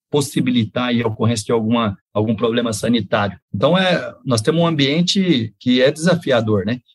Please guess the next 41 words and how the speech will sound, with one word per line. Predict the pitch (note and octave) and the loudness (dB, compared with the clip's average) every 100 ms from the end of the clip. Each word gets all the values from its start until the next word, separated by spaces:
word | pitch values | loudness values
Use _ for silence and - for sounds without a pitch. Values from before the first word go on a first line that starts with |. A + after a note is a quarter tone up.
| - | -4
E | A#2+ | -2
quando | A#2+ F3+ A3 | 0 4 4
a | |
gente | F3+ | 4
levou | F#3 C#3 C#3 | 2 2 2
esse | C#3 C#3 G2+ | 2 0 -6
produto | B2+ A#2+ B2 | -4 -2 -2
pra | A#2+ A2+ | 0 2
validar | D#3 C#3+ B2 | 2 2 0
no | B2 E3 | 0 -2
campo, | - F#3 F#3+ G#2+ G2+ | -2 -2 -2 -6 -6
a | A#2 | 0
nossa | B2 C3+ | 0 0
su-, | - - D3+ E3+ _ | -4 -6 -8 -10 _
surpresa | - C3 - C#3+ E3 | -4 -4 -2 -2 -2
foi | E3+ E3 | 0 0
muito | D#3+ F#3+ F#3+ | 2 -2 -2
boa, | B2+ C3+ G#2+ | -2 0 0
porque | - A2 B2 A#2+ A2+ | -2 -4 -2 -2 -2
o | A2+ | -2
resultado, | C3 B2 A2 C#3+ E3+ A#2 G2+ _ _ | -2 -2 -4 -2 0 -2 -6 _ _
ah, | - A2+ A2 | -4 -2 0
do | G#2+ | -2
pessoal | A#2+ G#2 B2 D3+ | -2 -2 2 2
foi, | D#3+ F#3 F3 C#3 G2+ _ _ _ | 0 0 0 0 -2 _ _ _
ah, | - A2+ A2+ A2 G#2+ G2+ F#2+ _ | -4 -2 -2 -2 -2 -2 -8 _
em | A#2+ A#2+ | 0 2
lotes | A#2 D3 F3 - A2 | 4 2 2 -2 -4
de | A2+ | -2
vacas | G#2 A#2 A#2 G#2+ | 0 0 -4 -10
que | A2 | -8
tiveram | A2 A2 A2 | -2 -2 -2
pelo | G2 A2 | -2 -2
menos | A#2 B2 - _ | 0 -2 -6 _
trinta | - F3 F#3 A#2 | 0 2 2 -2
por | A2+ | -4
cento | G#2+ A2+ G#2+ | -2 -2 0
de | |
morbidade | A2 A2 G2+ A2 A2+ | 0 0 0 -2 -2
e | |
diarreia, | G#2 A#2 A2+ C#3+ E3+ | -2 -2 0 0 0